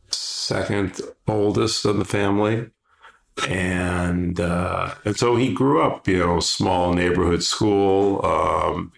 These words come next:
experienced anti-Semitism as a, as a, as a young child, just because, you know, you're in the country and,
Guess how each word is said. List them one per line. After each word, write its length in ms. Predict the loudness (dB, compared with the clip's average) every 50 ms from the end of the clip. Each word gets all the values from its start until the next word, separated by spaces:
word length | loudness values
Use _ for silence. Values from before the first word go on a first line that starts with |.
| -14 -10 -4
experienced 800 | -2 -2 -2 -2 -2 -2 0 0 2 2 2 2 2 0 0 -2
anti-Semitism 1200 | -2 -2 -2 -2 -2 -2 -2 -2 -2 -2 -2 -2 0 0 -2 -2 0 0 0 0 0 0 -2 0
as 160 | -2 -2 0
a, 220 | 0 -2 -2 -4 -6 _ _ _ _ _ -20 _ _ -4
as 140 | -2 -2 -2
a, 100 | -4 -6 -8 -8 -6 -4
as 120 | -2 0
a 80 | 0 0
young 240 | 0 -2 -2 -2
child, 640 | -2 -2 -2 0 0 0 0 0 0 0 -2 -2 -4 -4 -4
just 240 | -2 -2 -2 -2 -4
because, 540 | -4 -4 -2 -2 0 0 0 0 -2 -2
you 100 | -2 -2
know, 60 | 0 0
you're 180 | 0 0 0
in 80 | 0 -2
the 60 | -2
country 580 | -2 -2 -2 -2 0 0 0 0 2 0 0 0
and, 320 | 0 0 -2 -2 -4 -6